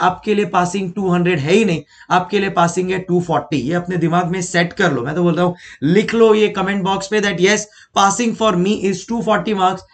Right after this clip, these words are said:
if I am just giving one group। And अगर आपको दोनों ग्रुप देना है, then ये चार महीने आप लोग के दो रिवीजन with दो टेस्ट देने का कोशिश करो। अगर अभी से, because अच्छी तरह से रिजल्ट आ गया है, approximately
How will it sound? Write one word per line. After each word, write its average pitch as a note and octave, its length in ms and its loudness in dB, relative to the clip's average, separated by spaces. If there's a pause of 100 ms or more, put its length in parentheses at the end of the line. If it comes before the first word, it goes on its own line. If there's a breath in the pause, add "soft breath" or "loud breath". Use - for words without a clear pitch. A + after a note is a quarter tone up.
(120 soft breath)
if F#3 140 0
I F#3+ 140 -2
am F3+ 120 -2
just F#3 260 -2
giving E3 320 2
one D3+ 240 -2
group। B2+ 220 -2 (340 soft breath)
And G#3+ 120 2
अगर A3+ 160 2
आपको A3 260 2
दोनों F#3 320 2
ग्रुप F#3+ 200 -2
देना F3+ 260 2
है, E3 260 0 (360 soft breath)
then A3+ 220 6 (440)
ये A#3 580 4
चार A#3 320 4
महीने D3 460 0 (320 soft breath)
आप G3+ 280 4
लोग F3 300 -2
के D#3+ 140 -2
दो G3 340 2
रिवीजन F3+ 580 0
with F3 180 0 (140)
दो G#3 160 8 (160)
टेस्ट F#3 320 0
देने D#3+ 340 -2
का F3 140 -4 (100)
कोशिश D#3+ 320 -4
करो। F3 320 -4 (600 loud breath)
अगर F#3+ 420 4
अभी G3 280 0
से, F3 180 0
because A3 440 2 (140)
अच्छी F3+ 300 -4
तरह G#3 220 0
से G#3 160 0
रिजल्ट F#3+ 340 2 (140)
आ G3 160 6
गया F#3 240 2
है, A#2+ 220 -4 (140)
approximately F3+ 800 -4